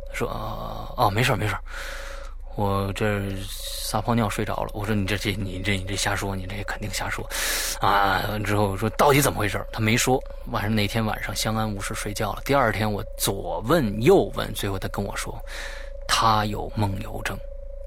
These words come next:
他有梦游症。”这是我碰到的唯一一次。我说：“你没有看过吗？”他说：“我曾经去看过，但是这种，这种梦游这个事儿，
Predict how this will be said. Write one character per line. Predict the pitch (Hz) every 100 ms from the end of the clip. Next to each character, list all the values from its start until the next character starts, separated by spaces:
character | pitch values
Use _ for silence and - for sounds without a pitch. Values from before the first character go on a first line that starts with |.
| - - - - - - - -
他 | 107
有 | 101
梦 | 104 98
游 | 92 -
症。” | - - - - - -
这 | 131
是 | 113
我 | 98
碰 | - - 120
到 |
的 | 101
唯 | 98 104
一 | 135 131 117
一 | 104
次。 | -
我 | 101
说 | 104 160
：“你 |
没 | 104 110
有 | 127
看 | - - 147
过 | 101 -
吗？” | - - - - -
他 | 139
说 | 139
：“我 | 107 107
曾 | - 117
经 | 139
去 | 143 117
看 | - 123 104
过， | -
但 | 123 117
是 | 117
这 | - 123
种， | 113 - 90 110 - - - - - -
这 | -
种 | 135 98 - - -
梦 | 160 135
游 | 98 110
这 | 113
个 |
事 | 101
儿， | 113